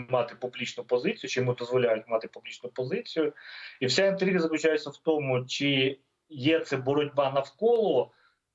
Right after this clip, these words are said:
Путіна, да, за майбутнє, чи це боротьба, яка інспірована і спостерігається самим Путіним.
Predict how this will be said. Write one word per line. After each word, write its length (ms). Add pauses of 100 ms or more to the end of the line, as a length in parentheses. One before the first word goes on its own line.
(140)
Путіна, 560
да, 280
за 140
майбутнє, 680
чи 520 (340)
це 240
боротьба, 440
яка 240
інспірована 960
і 460
спостерігається 1040
самим 360
Путіним. 400